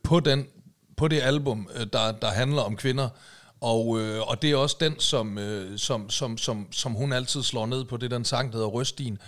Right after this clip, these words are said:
Og det er jo ikke, øh, kvindenedværdigende, det er en hyldest, øh, til kvinder. Det er jo netop en, øh, sang, der handler om, at, øh, kvinder skal have lov til at være lige så, øh, flamboyante og frem i skoene, øh, som mænd, øh, de, øh, de har.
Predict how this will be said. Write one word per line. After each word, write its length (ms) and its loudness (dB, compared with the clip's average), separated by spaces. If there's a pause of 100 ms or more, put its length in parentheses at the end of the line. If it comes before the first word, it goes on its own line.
(300)
Og 140 -4
det 120 6
er 60 6
jo 140 2
ikke, 320 0
øh, 60 0
kvindenedværdigende, 760 0
det 120 0
er 40 2
en 100 -4
hyldest, 560 -4
øh, 120 -4
til 140 -4
kvinder. 300 -4 (460)
Det 100 -20
er 0 -
jo 60 2
netop 380 2
en, 220 -2
øh, 200 0
sang, 340 0
der 60 -2
handler 300 0
om, 320 0
at, 320 -6
øh, 360 -2
kvinder 380 -2
skal 180 -2
have 140 -4
lov 180 0
til 120 -2
at 140 0
være 140 -2
lige 120 -4
så, 360 -2 (140)
øh, 80 -10
flamboyante 840 0
og 60 -4
frem 260 -2
i 40 0
skoene, 440 -4 (580)
øh, 460 -4
som 160 0
mænd, 220 2 (420)
øh, 340 0 (100)
de, 200 -4
øh, 180 -4 (160)
de 100 -2
har. 260 -4